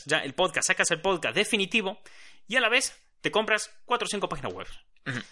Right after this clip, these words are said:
Speaker 1: Abres cinco, cuatro o cinco páginas web con posturas totalmente distintas. Le metes, no sé, cincuenta artículos a cada una, que hablen de diferentes cosas. Una web, no sé, de política, otra web de juguetes,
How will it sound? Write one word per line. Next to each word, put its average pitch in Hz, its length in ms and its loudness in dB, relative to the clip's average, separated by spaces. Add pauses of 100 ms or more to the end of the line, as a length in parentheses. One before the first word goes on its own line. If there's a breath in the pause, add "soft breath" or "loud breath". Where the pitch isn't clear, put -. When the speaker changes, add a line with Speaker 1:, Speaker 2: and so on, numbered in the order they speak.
(140 loud breath)
Speaker 1:
Abres 226 280 4
cinco, 233 380 -2
cuatro 247 220 4
o - 20 2
cinco 214 180 4
páginas 208 300 2
web 240 140 2 (120)
con 147 140 0
posturas 190 360 0
totalmente 165 380 0
distintas. - 560 -6 (160)
Le 131 140 -2
metes, 180 240 0
no 151 100 0
sé, 92 220 -2 (360 soft breath)
cincuenta 151 440 2
artículos 95 480 -4
a 117 40 -2
cada 113 180 2
una, 90 260 -6 (360 loud breath)
que 147 80 2
hablen 180 200 2
de 143 80 0
diferentes 135 400 -2
cosas. 90 300 -8 (100)
Una 196 180 2
web, 240 380 2
no 180 200 0
sé, 107 260 0
de 123 120 0
política, 101 560 -2
otra 226 240 2
web 233 280 6
de 156 140 0
juguetes, 107 460 0